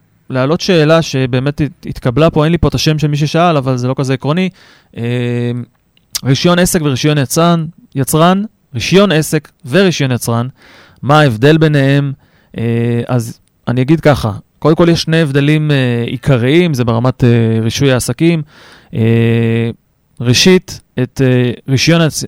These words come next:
היצרן מנפיק השירות, שירות המזון המחוזי, והוא בעצם הגורם שאחראי על הבקרה השוטפת, ואילו רישיון עסק, אה, מתקבל מההנפה המקומית. שנית,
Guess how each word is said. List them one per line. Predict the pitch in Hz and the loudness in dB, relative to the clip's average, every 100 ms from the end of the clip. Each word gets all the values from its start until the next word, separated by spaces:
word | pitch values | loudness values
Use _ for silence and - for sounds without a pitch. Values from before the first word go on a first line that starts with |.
| - | -4
היצרן | 131 120 - 151 160 151 - | -2 0 0 2 2 0 -4
מנפיק | 123 120 151 143 - - | -6 0 0 0 -6 -6
השירות, | 120 120 117 - 135 123 160 - | 0 2 0 -2 -2 2 2 0
שירות | 131 143 | -2 0
המזון | 139 120 135 135 | 0 0 2 2
המחוזי, | 120 - 113 151 151 | 0 0 2 2 2
והוא | 123 147 160 | 2 2 4
בעצם | 143 147 170 143 | 2 0 -4 -4
הגורם | 110 113 123 156 156 151 - - - - | -4 -2 2 2 0 -4 -10 -20 -20 -14
שאחראי | - - 120 117 - - 95 147 165 151 | -8 -2 0 0 0 -4 0 4 6 4
על | 123 | 2
הבקרה | 117 113 120 127 | 0 0 0 2
השוטפת, | 131 - 110 135 127 208 - - - | 2 0 -4 -4 0 0 0 -6 -8
ואילו | 117 143 156 165 156 - _ - | -2 2 2 2 0 -4 _ -6
רישיון | 131 - 165 180 180 - | -4 2 4 4 2 2
עסק, | 220 - 160 - - _ - - _ - | 2 4 0 -2 -12 _ -20 -20 _ -10
אה, | 120 120 127 | -4 -4 -4
מתקבל | 131 - 143 165 | -4 -2 2 2
מההנפה | 165 143 131 123 120 - 147 143 | 2 2 2 0 -2 0 2 2
המקומית. | 131 127 120 123 113 95 - - _ _ _ - | 2 0 0 0 -2 -4 -10 -20 _ _ _ -6
שנית, | - 127 120 170 - | 0 2 2 0 -6